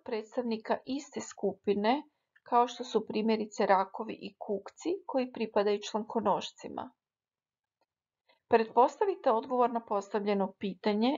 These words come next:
i zapišite ga u bilježnicu, a na kraju video lekcije ćete provjeriti je li vaša pretpostavka bila točna ili netočna.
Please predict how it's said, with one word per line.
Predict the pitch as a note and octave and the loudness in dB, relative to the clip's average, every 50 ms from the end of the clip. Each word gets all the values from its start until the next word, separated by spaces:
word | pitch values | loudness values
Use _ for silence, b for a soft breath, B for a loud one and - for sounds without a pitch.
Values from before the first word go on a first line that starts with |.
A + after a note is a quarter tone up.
| - - | -2 -4
i | - C4 | -4 -2
zapišite | - D4 C#4 - - A3+ G#3+ - - A#3 - - G#3+ | 0 0 -2 0 0 0 0 0 -2 0 0 2 2
ga | G#3 G#3+ | 4 2
u | G#3+ G#3+ G#3+ | 2 2 0
bilježnicu, | G#3+ G3+ F#3+ - F3+ F3+ - - - - - - - - C4 - _ _ _ b b b b b b b b b _ | -2 -2 -2 -2 -4 -4 -6 -8 -10 -12 -10 -10 -10 -10 -10 -12 _ _ _ b b b b b b b b b _
a | - A3+ | 6 8
na | A3+ A3+ A3+ | 8 6 4
kraju | - A#3 A3+ A3 A3 A3 A3 | 2 2 2 4 2 2 -2
video | A3 G#3 A3 G3 F#3 F3+ | -4 -4 0 2 4 4
lekcije | F3+ F3+ F3+ - - - - - - C4 C#4 D4+ D#4+ - | 4 2 0 -2 -6 -10 -18 -10 -4 -2 -2 -2 -2 -2
ćete | - D4 - - A#3 A3+ | -6 -2 0 0 0 0
provjeriti | - G#3+ G#3 G3+ G3+ G#3 G3 G3 G3+ - _ - G#3+ A3+ b b b b b b - | 0 0 0 2 2 2 2 0 -2 -6 _ -8 -8 -8 b b b b b b -6
je | - A3 C4+ E4+ | 0 2 4 6
li | G4 G4 | 6 6
vaša | D#4+ D4+ C#4 C4 - A#3+ | 6 4 2 2 -2 -6
pretpostavka | - - G3+ G3+ G3 - A3 A3 - - F#3 F#3 - - F3+ | -4 -4 -4 -4 -4 -6 -10 -6 -4 -4 -4 -2 -2 -4 -2
bila | - G3+ F#3+ F#3 G3 | 0 0 2 2 0
točna | G3 - - B3 B3 C4 - - - - D#4 D4+ D#4 - _ _ _ _ _ _ _ | 0 2 4 6 6 4 2 -4 -6 -4 -4 -4 -4 -6 _ _ _ _ _ _ _
ili | - C#4 D4 C#4+ C4+ | -4 0 2 4 4
netočna. | A#3+ G#3+ F3+ F3 - - - - - - - - - | 4 4 2 0 -2 -8 -12 -10 -10 -10 -8 -10 -12